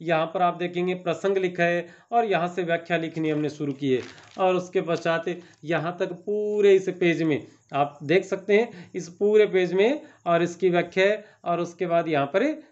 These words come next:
विशेष ठेठ अवधि, जानहूं सेज हिमांचल में उत्प्रेक्षा, विरह सचान और विरह कोकिला में रूपक,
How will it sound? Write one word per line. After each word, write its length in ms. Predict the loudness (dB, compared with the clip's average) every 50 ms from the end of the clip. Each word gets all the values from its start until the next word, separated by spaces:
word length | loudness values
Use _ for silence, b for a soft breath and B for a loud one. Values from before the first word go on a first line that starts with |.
| B -8
विशेष 500 | -4 -4 -4 0 2 2 2 2 0 -6
ठेठ 340 | -6 -2 -2 -2 0 0
अवधि, 440 | 0 -2 0 0 0 0 0 0 -4 B B B _
जानहूं 460 | -4 -2 0 0 2 0 0 -2 -2
सेज 340 | -4 -4 -2 -2 0 0 0
हिमांचल 460 | 0 -2 0 -2 -2 -4 -4 -4 -4
में 280 | -2 0 0 2 0 0
उत्प्रेक्षा, 760 | -2 -4 -10 -4 _ 0 0 0 2 2 2 2 2 0 -2 B B B B -8
विरह 340 | -2 0 2 2 2 2 0
सचान 440 | -2 -4 -6 -4 -2 0 0 0 0
और 100 | 0 0
विरह 300 | 0 -2 0 0 0 -2
कोकिला 440 | -2 -2 -6 -2 -2 0 2 2
में 140 | 2 2 0
रूपक, 580 | 0 -2 -4 0 0 0 2 4 2 0 0